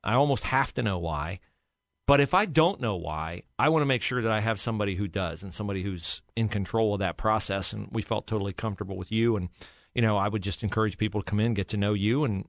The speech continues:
certainly, whoever you are, you need a fiduciary on your case. You need somebody who is legally obligated to do what's best for you. That's what they are at Aptus. You can set up your free consultation. Get to know Aptus, six one four, nine one seven, ten forty, or aptus wealth dot com.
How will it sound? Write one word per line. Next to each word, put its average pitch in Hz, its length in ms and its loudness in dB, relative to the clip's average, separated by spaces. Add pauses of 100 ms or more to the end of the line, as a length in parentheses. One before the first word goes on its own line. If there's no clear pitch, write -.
(260)
certainly, 104 400 0 (100)
whoever 139 340 6
you 113 160 2
are, 110 160 4
you 101 100 -4
need 110 160 0
a 92 40 -4
fiduciary 101 560 0
on 95 140 2
your 90 80 0
case. 104 300 0
You 98 60 -2
need 104 200 0
somebody 98 300 -2
who 101 120 -2
is 90 120 -6
legally 98 340 0
obligated 98 600 0 (260)
to - 80 -6
do 117 180 2
what's 107 180 -2
best 104 240 0
for 110 100 0
you. 104 180 4
That's 104 220 0
what 101 100 -6
they 98 100 0
are 104 220 2
at 98 140 -2
Aptus. 110 420 0 (280)
You 113 60 -4
can 113 120 2
set 123 220 2
up - 140 -2
your 104 80 -4
free 123 200 -2
consultation. 110 760 -2
Get 104 160 -2
to 110 80 0
know 113 160 2
Aptus, 110 320 -2
six - 280 -4
one 110 160 0
four, 110 200 0
nine 104 240 2
one 104 160 0
seven, 98 320 0
ten 104 200 0
forty, 117 320 2 (380)
or 135 200 2
aptus 120 460 -2
wealth 104 240 0
dot 98 240 2
com. 107 320 -2